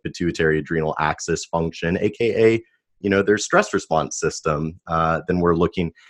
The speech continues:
so we have an acronym actually hidden, which stands for hormone, immune,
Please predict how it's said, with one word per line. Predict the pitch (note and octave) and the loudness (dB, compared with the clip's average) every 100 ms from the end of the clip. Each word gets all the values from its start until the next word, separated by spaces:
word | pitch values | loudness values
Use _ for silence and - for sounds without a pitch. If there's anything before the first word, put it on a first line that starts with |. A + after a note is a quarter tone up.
| - | -4
so | - | 6
we | F#3+ | 8
have | E3 | 8
an | D3 | 4
acronym | F#2+ G#2 F#2+ E2+ D#2+ | 2 2 0 0 0
actually | D#2 - E2 D#2 | 0 -2 -4 -4
hidden, | D2 G#2 G2 D#2+ D#2+ | 2 2 4 0 -2
which | E2 | -6
stands | - F2 E2 - | -4 -4 -4 -4
for | F2 E2 D#2 - | -2 -2 -2 0
hormone, | G#2+ G2+ G2 F#2 F#2 | 0 2 4 4 2
immune, | F2 E2+ F2+ F#2 F2 F2 | 0 -2 2 2 2 0